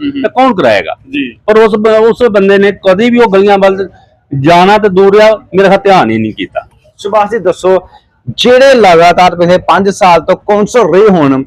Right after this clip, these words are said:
Speaker 1: ਪੈਸਾ ਸਰਕਾਰ ਨੇ ਦਿੱਤਾ ਹੋਏ, ਪੈਸਾ ਉਹ ਗਲੀਆਂ ਤੇ ਜਾਂ ਪੂਰੇ ਵਾਰਡ 'ਚ ਨਾ ਲੱਗਾ ਹੋਏ, ਫਿਰ ਇਹੋ ਜਿਹੇ ਕੌਂਸਲਰ ਤੇ ਕਾਨੂੰਨੀ ਸਕੰਜਾ ਕੱਸਿਆ ਜਾਣਾ ਚਾਹੀਦਾ ਕਿ ਨਹੀਂ ਜਾਣਾ ਚਾਹੀਦਾ?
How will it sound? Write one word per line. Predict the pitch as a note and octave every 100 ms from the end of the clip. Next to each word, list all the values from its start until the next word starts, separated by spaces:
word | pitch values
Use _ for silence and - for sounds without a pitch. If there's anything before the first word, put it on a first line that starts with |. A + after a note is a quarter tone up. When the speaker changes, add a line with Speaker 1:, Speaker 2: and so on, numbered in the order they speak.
| - _ _ -
Speaker 1:
ਪੈਸਾ | G#3+ A3 B3+
ਸਰਕਾਰ | - A#3+ A3 G#3
ਨੇ | G#3 G#3
ਦਿੱਤਾ | F3+ - G#3+
ਹੋਏ, | G3 D#3 D3 - _ -
ਪੈਸਾ | - G#3+ G#3+ B3
ਉਹ | A#3+ G3+
ਗਲੀਆਂ | A3 A#3 A3+
ਤੇ | A#3 A#3
ਜਾਂ | G#3+ G#3+
ਪੂਰੇ | G3+ A3
ਵਾਰਡ | A#3 G3 G3 G3
'ਚ | A3
ਨਾ | F#3 F3 B3
ਲੱਗਾ | A3+ F#3 F#3+
ਹੋਏ, | E3+ E3+ E3+ - _ _
ਫਿਰ | A#3
ਇਹੋ | - - A3+ B3+ C4+
ਜਿਹੇ | C#4
ਕੌਂਸਲਰ | - G#3 F#3+ - G3
ਤੇ | F3+ G#3
ਕਾਨੂੰਨੀ | G#3+ B3 A3 A3 B3+
ਸਕੰਜਾ | - G#3+ G#3
ਕੱਸਿਆ | G#3+ F#3+ - A3
ਜਾਣਾ | E3+ F#3 G#3+
ਚਾਹੀਦਾ | G3 G#3 G#3 A3+
ਕਿ | A3 A#3+
ਨਹੀਂ | A#3
ਜਾਣਾ | G3+ E3
ਚਾਹੀਦਾ? | C3 B2 G2+